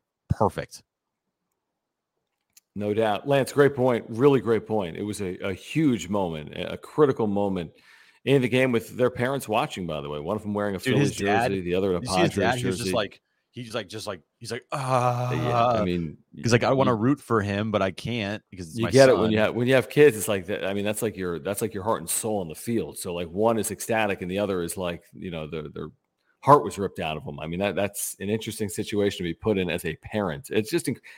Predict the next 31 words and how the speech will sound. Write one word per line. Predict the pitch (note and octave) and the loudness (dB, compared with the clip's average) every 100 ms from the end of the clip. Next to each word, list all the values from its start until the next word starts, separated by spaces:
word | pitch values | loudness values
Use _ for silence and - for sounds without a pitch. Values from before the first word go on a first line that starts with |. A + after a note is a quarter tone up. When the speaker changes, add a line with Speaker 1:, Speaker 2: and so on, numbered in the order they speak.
| - | -8
Speaker 2:
imagine | C#3+ E3+ G#3+ A3+ D3 G2+ E2 | -2 2 6 4 4 -2 -4
that. | D2 - - _ _ _ - | -6 -10 -18 _ _ _ -2
You're | B2+ G3 | 2 2
a | D#3 - | 0 -4
parent | - B2+ D3 E3+ - _ _ | -2 2 2 0 -4 _ _
and | A#2+ A#2+ | -2 0
your | C#3+ | -2
two | - D#3+ | -2 -2
sons | - C3+ C#3 C3+ | 0 0 0 0
are | |
squaring | - C3 B2+ | -2 -2 0
off | C3 C3+ | 0 -2
in | |
the | G2+ | -4
National | F2 A2+ C3+ C#3 | 0 0 0 -4
League | A#2+ | -6
Championship | - G#2+ G#2 C3 E3 C#3+ | -4 -6 -4 -6 -6 -8
Series. | - E3+ C#3 - D#2 | -6 -6 -8 -12 -10
What? | D#2 G2 G3+ - - - _ _ _ | -2 -2 -2 -8 -18 -18 _ _ _
<laughs> | _ _ _ B2 | _ _ _ -10
I | - | -2
mean, | E3 C#3+ - | 0 -2 -8
it's | - E3 | -6 -4
never | D#3 | 0
happened | D3 D#3 D3+ | 2 2 2
in | |
the | C#3 | 0
history | D3 D3 | 0 -2
of | |
the | A#2 | -2
world. | A2 D#3+ F#3 G2 | 0 0 0 -2